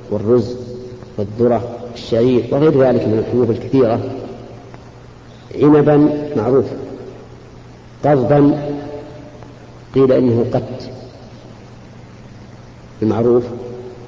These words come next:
زيتونا مع-، معروف، ونخلا كذلك، وحدائق غلبا، الحدائق جمع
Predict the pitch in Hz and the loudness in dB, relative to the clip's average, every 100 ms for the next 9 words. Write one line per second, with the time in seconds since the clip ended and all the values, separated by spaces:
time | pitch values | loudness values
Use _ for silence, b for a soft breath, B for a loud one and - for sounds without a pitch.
0 | - - - - - 127 127 139 135 135 | -20 -20 -20 -18 0 2 4 4 6 6
1 | 120 107 110 101 120 135 - - - - | 4 0 -2 0 2 0 -2 -10 -10 -14
2 | - - - - - - - - 113 131 | -16 -18 -20 -20 -20 -20 -20 -4 0 2
3 | 123 120 131 131 - - - - - 104 | 2 2 2 2 -2 -8 -12 -14 -12 -2
4 | 117 135 143 - - - - - - - | 2 4 2 -2 -10 -12 -14 -16 -18 -18
5 | - - - - - - - - - - | -20 -20 -20 -20 -20 -20 -20 -20 -20 -20
6 | - - - - 107 107 - 120 147 143 | -20 -20 -20 -10 -6 -4 0 2 4 4
7 | 147 143 131 113 135 131 110 117 - - | 4 2 0 4 4 4 2 0 -2 -2
8 | 143 131 123 120 117 | 2 2 2 0 0